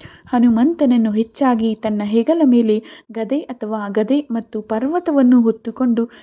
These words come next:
ಚಿತ್ರಿಸಲಾಗಿದೆ. ಇದು ಅವನ ಅಪಾರ ಶಕ್ತಿ ಮತ್ತು ಧೈರ್ಯವನ್ನು ಸಂಕೇತಿಸುತ್ತದೆ. ಹಲವಾರು ಕಥೆಗಳು ಹನುಮಂತನ ಶತ್ರುಗಳ ವಿರುದ್ಧದ ಅಜೇಯ ಧೈರ್ಯವನ್ನು ಕಾಡುತ್ತದೆ.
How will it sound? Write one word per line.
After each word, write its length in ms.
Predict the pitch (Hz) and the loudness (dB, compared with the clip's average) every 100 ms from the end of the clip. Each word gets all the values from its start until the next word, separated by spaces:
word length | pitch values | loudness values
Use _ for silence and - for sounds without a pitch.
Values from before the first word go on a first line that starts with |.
| _ | _
ಚಿತ್ರಿಸಲಾಗಿದೆ. 920 | - 240 - 226 285 269 214 202 196 196 _ _ - _ _ | -18 -16 -12 -4 0 0 0 -4 -8 -10 _ _ -20 _ _
ಇದು 220 | 302 311 | -4 -2
ಅವನ 360 | 311 262 233 233 240 | -4 -4 -2 -2 -4
ಅಪಾರ 400 | 240 254 262 247 | -4 -2 0 -2
ಶಕ್ತಿ 400 | 226 254 254 - | -2 -6 -6 -4
ಮತ್ತು 360 | 277 226 - 220 | -2 -4 -6 -6
ಧೈರ್ಯವನ್ನು 640 | 208 226 254 240 240 247 233 | -2 2 2 2 2 0 0
ಸಂಕೇತಿಸುತ್ತದೆ. 1000 | - 214 214 220 - 269 302 - 214 202 - _ _ _ | -4 -6 -6 -8 -8 -8 -8 -8 -10 -10 -12 _ _ _
ಹಲವಾರು 520 | - 226 226 220 285 285 | -6 -2 0 0 0 0
ಕಥೆಗಳು 520 | - 226 233 233 233 | -4 -8 -4 -2 -2
ಹನುಮಂತನ 760 | 226 226 226 220 247 311 262 208 | -4 -4 -2 0 0 -2 -4 -6
ಶತ್ರುಗಳ 600 | 208 240 240 - 294 226 214 214 - - - | -6 -10 -10 -10 -8 -6 -8 -10 -18 -16 -8
ವಿರುದ್ಧದ 520 | 254 359 - 247 226 226 | -2 -2 -2 -4 -4 -4
ಅಜೇಯ 500 | 214 196 247 302 294 | -6 -4 -2 0 2
ಧೈರ್ಯವನ್ನು 640 | 214 214 269 254 220 247 226 | 2 2 2 2 2 2 2
ಕಾಡುತ್ತದೆ. 640 | 233 254 254 240 - 202 208 | -2 -4 -2 -2 -6 -10 -10